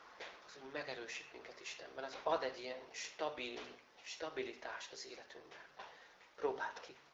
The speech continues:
Menj és mondd el valakinek az evangéliumot. És tudod, hiszem, hogy ezért is sokszor fontos, hogy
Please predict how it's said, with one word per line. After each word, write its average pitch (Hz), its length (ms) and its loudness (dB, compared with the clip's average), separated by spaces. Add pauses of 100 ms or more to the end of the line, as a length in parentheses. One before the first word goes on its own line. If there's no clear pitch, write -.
(760)
Menj 143 200 0
és 147 160 0
mondd 156 280 2
el 117 120 2
valakinek 117 480 -4
az 123 120 -4
evangéliumot. 117 560 -6
És 143 160 0 (580)
tudod, - 180 -4
hiszem, 180 320 8
hogy 156 200 12
ezért 165 420 12
is 143 120 8
sokszor 156 380 12
fontos, - 580 10
hogy 147 200 12